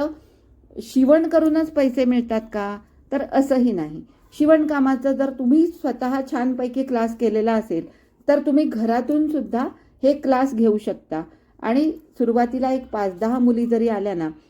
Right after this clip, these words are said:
तरीसुद्धा तुम्हाला थोडंफार उत्पन्न, म्हणजे उत्पन्नाची सुरुवात होऊ शकते. आणि हे झालं ऑफलाईन क्लासचं. पण क्लासेससुद्धा तुम्ही ऑनलाईन घेऊ शकता.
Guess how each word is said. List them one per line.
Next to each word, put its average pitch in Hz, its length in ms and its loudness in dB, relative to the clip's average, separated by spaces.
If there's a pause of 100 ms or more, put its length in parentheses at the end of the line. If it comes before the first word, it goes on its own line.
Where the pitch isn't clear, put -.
(200)
तरीसुद्धा 269 540 2
तुम्हाला 226 440 -2 (140)
थोडंफार 233 400 0
उत्पन्न, 220 460 0 (500)
म्हणजे 254 200 6
उत्पन्नाची 311 680 4
सुरुवात 294 600 2
होऊ 214 160 0
शकते. - 480 -10 (360)
आणि 302 320 2 (1000)
हे 269 200 2
झालं 320 220 4
ऑफलाईन 254 500 0
क्लासचं. 165 420 -6 (320)
पण 302 220 0
क्लासेससुद्धा 269 840 0
तुम्ही 320 260 0 (120)
ऑनलाईन 285 460 2
घेऊ 285 200 0
शकता. 233 420 -6